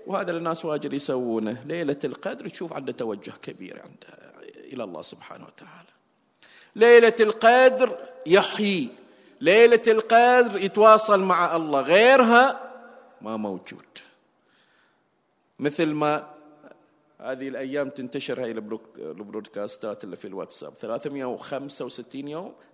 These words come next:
ثلاثمية وأربعة وستين س-، يوم في السنة طاير، وبس يوم واحد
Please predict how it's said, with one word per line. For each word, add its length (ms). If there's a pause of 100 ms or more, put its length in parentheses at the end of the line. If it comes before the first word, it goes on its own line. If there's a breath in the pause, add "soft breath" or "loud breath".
ثلاثمية 460
وأربعة 380
وستين 500
س-، 120
يوم 500 (200 loud breath)
في 60
السنة 580 (440)
طاير، 520 (1900)
وبس 480
يوم 320
واحد 480